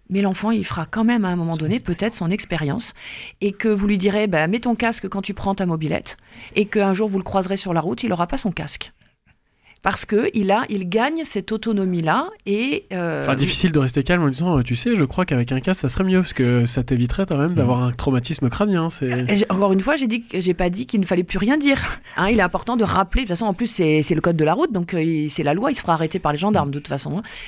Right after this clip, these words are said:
Speaker 1: Donc, euh, et c'est aussi à un moment donné où l'enfant va se confronter à la loi de la société.
Speaker 3: Mm.
Speaker 1: À partir de l'âge de treize ans, un jeune peut être face au tribunal et en prison. C'est important de lui rappeler qu'il est aussi responsable de ses actes,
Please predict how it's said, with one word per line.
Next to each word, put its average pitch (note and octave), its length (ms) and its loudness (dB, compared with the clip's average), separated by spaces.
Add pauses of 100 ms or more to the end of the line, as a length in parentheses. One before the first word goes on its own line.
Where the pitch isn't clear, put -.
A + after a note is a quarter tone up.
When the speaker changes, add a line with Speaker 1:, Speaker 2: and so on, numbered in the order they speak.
(120)
Speaker 1:
Donc, F#3 280 0 (200)
euh, D3+ 180 0
et F3 60 -4
c'est G#3 200 0
aussi A3+ 360 -2
à - 80 -4
un F3 100 0
moment E3+ 240 0
donné A3+ 440 0
où G#3+ 100 0
l'enfant F#3+ 280 -2
va A#3+ 120 -2
se - 120 -4
confronter B3 500 -4
à G3+ 100 2
la F3+ 100 2
loi G3 380 0
de F3 80 -2
la E3 80 -2
société. - 560 -8 (560)
Speaker 3:
Mm. F3+ 40 0
Speaker 1:
À - 40 -2
partir C4+ 260 0
de A3+ 60 2
l'âge F#3 120 2
de F3 60 -4
treize E3+ 220 -4
ans, B3+ 100 2
un G3 60 2
jeune A3 200 0
peut F3+ 120 0
être - 180 -4
face A#3 260 -6
au G#3 40 -4
tribunal F3 440 -2
et G#3 60 0
en E3+ 80 0
prison. F#3+ 340 -2 (800)
C'est - 160 -2
important G#3+ 360 0
de C4+ 100 4
lui G3 120 4
rappeler F#3+ 380 0
qu'il F3+ 420 0
est F3+ 80 6
aussi F3+ 280 -2
responsable F3+ 540 -4
de E3 60 -4
ses D#3 280 -6
actes, - 280 -12